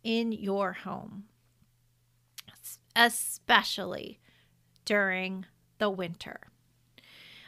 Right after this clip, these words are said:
I know a lot of people take their, um,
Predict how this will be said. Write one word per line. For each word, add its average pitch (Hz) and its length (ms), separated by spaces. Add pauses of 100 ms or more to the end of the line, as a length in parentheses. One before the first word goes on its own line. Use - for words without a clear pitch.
(120)
I 247 80
know 277 180
a - 20
lot 311 200
of 247 80
people 240 480
take - 640
their, 208 720
um, 202 480